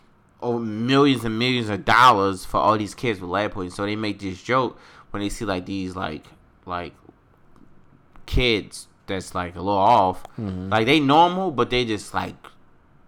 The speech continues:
Speaker 1: they crazy, if you know what I mean. Like, they reckless. Like, they just wanna kill any and everybody. He's like, "He must got that lead poison check.
Speaker 2: Right.
Speaker 1: He got that lead check." So that's what, that's what's gonna happen in New York. They're gonna start suing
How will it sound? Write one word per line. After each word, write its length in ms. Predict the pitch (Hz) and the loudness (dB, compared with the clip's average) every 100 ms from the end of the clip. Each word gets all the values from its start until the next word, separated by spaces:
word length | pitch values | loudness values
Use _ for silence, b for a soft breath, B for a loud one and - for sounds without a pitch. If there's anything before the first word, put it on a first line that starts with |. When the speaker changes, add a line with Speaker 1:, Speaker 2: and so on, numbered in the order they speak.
| - - | -20 -10
Speaker 1:
they 140 | - 107 | -4 -4
crazy, 520 | - - 156 98 95 | -2 0 0 -2 -8
if 100 | 92 - | -10 -14
you 100 | 98 | -10
know 120 | 104 101 | -6 -4
what 60 | |
I 40 | 98 | -4
mean. 200 | 98 92 | -6 -6
Like, 200 | 92 87 B B - | -8 -8 B B -4
they 120 | 113 | -2
reckless. 480 | 92 117 117 98 98 | 2 2 2 -2 -6
Like, 120 | 101 | -4
they 100 | 117 | -2
just 160 | 110 101 | -4 -6
wanna 200 | 101 92 | -8 -6
kill 240 | 127 107 | -4 -4
any 300 | 101 104 107 | -4 -6 -6
and 100 | 98 | -6
everybody. 500 | 98 98 92 95 98 | -6 -6 -4 -6 -6
He's 140 | 98 | -10
like, 120 | 92 - | -10 -10
"He 80 | 113 | -8
must 220 | 92 - | -10 -10
got 140 | 90 | -12
that 180 | 82 82 | -10 -8
lead 360 | 92 92 87 - | -6 -6 -8 -10
poison 340 | 101 87 92 110 | -10 -8 -8 -6
check. 200 | 110 110 | -2 0
Speaker 2:
Right. 540 | 107 104 101 98 95 | 0 0 0 0 -2
Speaker 1:
He 60 | 113 | -4
got 180 | 101 | -6
that 140 | 98 92 | -6 -4
lead 260 | 104 101 98 | -2 -2 -4
check." 300 | - - - | -10 -14 -10
So 240 | 95 90 | -6 -2
that's 240 | 107 135 | -2 -2
what, 260 | 151 127 - | -4 -6 -6
that's 220 | 120 151 | -6 -6
what's 120 | 156 | -8
gonna 180 | 143 117 | -8 -8
happen 400 | 143 175 117 107 107 B B B | -8 -8 -8 -8 -10 B B B
in 200 | 98 101 | -10 -6
New 80 | 104 | -4
York. 340 | 98 165 123 - | 0 2 2 0
They're 120 | 113 | -4
gonna 200 | 123 113 | -2 -4
start 260 | - 110 90 | 0 0 0
suing 600 | - 165 151 101 101 | -4 -2 0 -2 -2